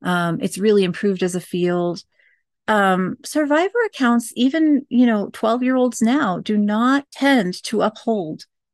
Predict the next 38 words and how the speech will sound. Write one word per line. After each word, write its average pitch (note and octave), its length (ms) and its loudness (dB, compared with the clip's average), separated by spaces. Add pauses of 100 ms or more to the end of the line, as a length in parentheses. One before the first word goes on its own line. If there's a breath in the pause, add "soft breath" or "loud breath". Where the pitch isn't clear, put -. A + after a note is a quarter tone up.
(200)
that F3 400 0 (1000)
perspective. - 720 -6 (1120)
Most G#3+ 340 2
autistics D4 680 -2
that A#3 160 0
I've G#3 180 0
met A#3 300 2
may G#3+ 320 2
have A#3 300 -2 (220)
will, G#3+ 300 -2
will G#3 180 0
tell C#4+ 240 0
me C#4 180 4
that E3+ 180 0
when F#3+ 140 0
they F#3+ 100 0
were F#3 120 -2
kids, C4 320 -2
they F#3+ 140 0
thought G3+ 240 0
it - 80 -4
was F3+ 140 -8
helpful E3+ 340 -4
because F3+ 280 -6
it F#3 100 -4
helped F3+ 220 -6
them E3+ 120 -4
fit D3 240 -6
in. - 340 -4 (420 loud breath)
But A3 140 -4
then C4 140 4
as C#4+ 140 4
they C4+ 100 0
became B3 320 2
adults, G#3+ 340 0
they G3 140 0
realized F3 460 0
that F3 220 0